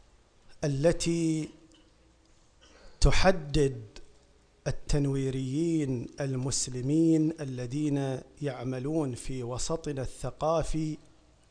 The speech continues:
الدعوة إلى إلغاء التخصص في الدين، في معارف الدين.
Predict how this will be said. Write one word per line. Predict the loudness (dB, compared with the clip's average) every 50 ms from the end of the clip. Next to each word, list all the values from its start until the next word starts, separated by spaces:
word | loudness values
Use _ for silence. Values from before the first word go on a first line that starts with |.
| _ _ _ _ _ _ -20 -20 -20 -20 -20 -20 -20 -20 -20 -20 -20 -20 -20 -20 _ -20 -20 -20 -20 -20 -20 -20 _ -20 _ _ -20 -10 -4 -2
الدعوة | -2 -2 0 4 6 6 8 8 6 4 4 4
إلى | 2 2 0 2 2 4 2 2 0 -2 -4 -12 -8 -2 -2
إلغاء | 0 0 0 -2 0 2 4 4 2 2 0 -4
التخصص | -8 -8 -6 -4 -2 -2 -2 0 0 0 0 2 2 2 2 2 2 2 0 0 0 0 0 -2 -4 -10 -18 -20 -20 _ _ -20 _ _ _ _ _ _ -6
في | -2 -2 -2
الدين، | -2 -2 -2 0 2 2 2 2 0 -2 -6 -10 -16 -20 -20 _ -20 -20 -20 -20 -20 _ _ -12
في | -6 -2 0 0
معارف | 0 0 -2 -2 -2 0 0 0 0 0 -2 -2
الدين. | -4 -4 -2 -2 -2 0 -2 -4 -6